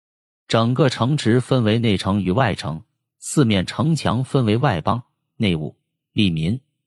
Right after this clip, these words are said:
和特殊任务四大情报板块。负责每块情报任务的密探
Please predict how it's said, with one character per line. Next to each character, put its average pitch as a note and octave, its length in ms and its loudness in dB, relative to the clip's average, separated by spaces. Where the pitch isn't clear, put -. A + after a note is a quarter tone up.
和 F#2+ 220 0
特 F#2 320 0
殊 B2+ 220 0
任 B2 240 2
务 D2 140 -4
四 - 260 -2
大 D2+ 180 0
情 E2 320 -6
报 A2+ 180 2
板 C2+ 200 -6
块。 E2 180 -4
负 B2+ 200 2
责 C3 160 2
每 F#2+ 260 2
块 A#2 240 0
情 A#2 320 -4
报 C#3 200 2
任 C#3+ 240 0
务 F2+ 80 -4
的 D#2+ 100 -4
密 F#2 180 -4
探 - 260 -8